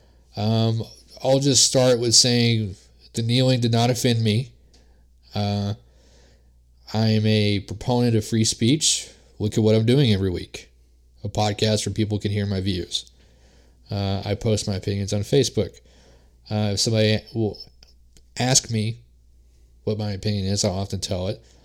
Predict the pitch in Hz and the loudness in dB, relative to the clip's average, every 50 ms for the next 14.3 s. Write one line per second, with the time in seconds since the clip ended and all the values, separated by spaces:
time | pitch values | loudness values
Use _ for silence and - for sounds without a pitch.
0 | - - - - _ _ _ _ _ _ _ - - 131 127 123 120 117 117 120 | -20 -20 -20 -20 _ _ _ _ _ _ _ -2 2 2 4 4 4 4 4 4
1 | 120 117 117 - - - 160 156 147 143 123 120 120 120 113 117 - - 156 156 | 4 4 2 0 0 0 2 2 2 2 0 2 0 0 0 -2 -4 0 4 4
2 | 156 151 147 - 123 120 113 - 117 107 101 95 98 104 113 - - _ _ _ | 4 4 4 2 0 -2 0 -2 -4 -4 -2 -2 -2 -4 -6 -6 -10 _ _ _
3 | _ _ _ _ _ _ _ - - _ - - 117 110 117 117 113 107 - - | _ _ _ _ _ _ _ -20 -20 _ -4 -2 0 4 6 6 6 4 4 2
4 | 135 135 117 117 110 - - 113 110 107 101 101 104 107 - 117 110 107 - - | 2 2 2 2 0 0 0 2 2 2 2 2 0 0 0 0 0 0 0 0
5 | - 117 107 - 117 113 107 110 110 135 151 156 143 123 120 113 135 135 135 135 | 0 2 2 2 0 0 0 0 0 2 2 4 4 4 4 2 2 2 4 4
6 | 135 131 131 127 127 127 120 113 - - - _ _ _ - 127 127 131 127 127 | 2 2 2 2 2 2 0 0 -4 -14 -20 _ _ _ -4 0 2 4 4 4
7 | 123 113 117 - 127 110 113 107 107 - 123 113 113 110 107 - - - 113 113 | 4 0 0 0 0 0 0 -2 -2 -4 -2 -2 0 0 -2 -2 -2 -2 -2 -2
8 | 110 104 98 101 104 98 95 95 95 - - 92 92 92 95 - - 78 - - | -2 -2 -2 -2 -2 -2 -4 -4 -6 -8 -8 -8 -8 -10 -10 -12 -14 -18 -18 -20
9 | - - - 95 104 104 107 104 - 110 104 107 107 - - - - _ _ _ | -20 -12 -8 -8 -4 -2 -2 0 0 0 -2 -4 -6 -6 -8 -14 -18 _ _ _
10 | _ _ - - - - - - - - - - - - - - - - _ _ | _ _ -20 -20 -20 -20 -20 -20 -20 -20 -20 -20 -20 -20 -20 -20 -20 -20 _ _
11 | _ _ - _ - _ _ _ - _ - - _ - - - - - - - | _ _ -20 _ -20 _ _ _ -20 _ -20 -20 _ -18 -18 -18 -18 -18 -18 -16
12 | - - - - - 156 151 139 131 - 175 185 180 170 143 139 135 135 123 117 | -16 -16 -6 -2 0 2 2 2 2 2 2 4 6 6 6 6 4 4 4 2
13 | 120 113 123 139 120 - - 120 110 - - 151 147 143 139 123 117 - 135 123 | 2 4 6 4 4 4 2 0 0 0 0 4 6 6 6 6 6 2 2 2
14 | 120 110 117 113 107 87 | 4 4 4 2 2 0